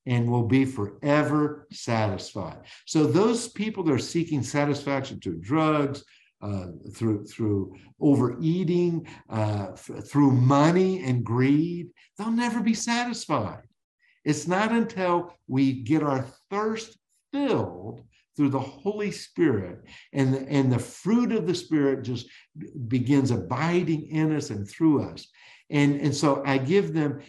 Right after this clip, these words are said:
they will never be thirsty again and will be forever satisfied. So we'll be satisfied.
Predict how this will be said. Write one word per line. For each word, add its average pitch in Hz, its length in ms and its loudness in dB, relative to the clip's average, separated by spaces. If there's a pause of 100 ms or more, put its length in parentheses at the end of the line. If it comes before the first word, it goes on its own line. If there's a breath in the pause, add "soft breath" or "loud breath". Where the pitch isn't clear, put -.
(180 loud breath)
they 139 140 4
will 127 180 2
never 135 400 0
be 202 220 -6
thirsty 175 520 0
again 131 500 -2
and 123 120 -2
will 127 100 4
be 123 260 2
forever 156 560 -2
satisfied. 101 500 -8
So - 120 -6
we'll 127 100 2
be 127 140 2
satisfied. 165 720 -4